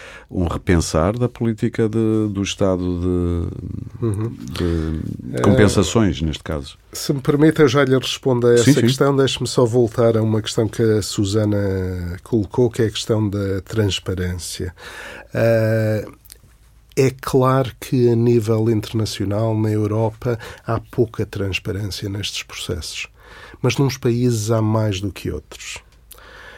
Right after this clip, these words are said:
Speaker 2: E eu daria aqui o exemplo da avaliação das tecnologias da saúde, que é feita pelos diversos países. Ora, nós aí estamos numa situação onde a transparência em Portugal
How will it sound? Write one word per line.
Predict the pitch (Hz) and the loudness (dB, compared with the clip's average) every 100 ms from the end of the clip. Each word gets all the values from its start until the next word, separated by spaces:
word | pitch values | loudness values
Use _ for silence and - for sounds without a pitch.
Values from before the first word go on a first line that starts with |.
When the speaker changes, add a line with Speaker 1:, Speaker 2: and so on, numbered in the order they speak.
| - | -8
Speaker 2:
E | 110 | 2
eu | 120 | 4
daria | 113 117 127 120 | 4 4 4 4
aqui | 107 131 | 2 -2
o | 117 | 0
exemplo | 117 104 104 117 117 110 110 | 0 0 2 2 2 0 -2
da | 113 117 | 2 2
avaliação | 113 101 110 107 107 - 113 110 110 | 2 2 2 2 0 0 0 2 0
das | 107 | 0
tecnologias | - 110 120 107 117 113 107 | -2 -2 0 0 0 0 0
da | 110 | -4
saúde, | - 123 110 98 - | -2 0 0 -2 -4
que | 110 | -4
é | |
feita | 95 - 104 95 110 | -4 -2 -4 -4 -6
pelos | - 117 101 98 95 95 87 101 98 | -6 -4 -2 -2 -2 -2 -4 -6 -4
diversos | 107 101 98 - - | -4 -4 -6 -8 -6
países. | 107 95 85 - - - - - - - | -6 -4 -6 -10 -12 -18 -20 -18 -12 -4
Ora, | 107 - - | -4 -4 -4
nós | 131 127 143 | 0 2 2
aí | |
estamos | 135 - 127 110 | -2 0 0 2
numa | 123 117 113 | 2 2 0
situação | 107 123 117 110 - 113 110 | 0 -4 -2 -2 0 0 2
onde | 113 113 | 0 0
a | 113 | -2
transparência | 120 123 110 - 110 107 104 98 - | 0 2 2 0 -2 0 0 -2 -2
em | 107 | -2
Portugal | 101 - 117 104 107 110 117 | -4 -4 -4 0 0 0 -2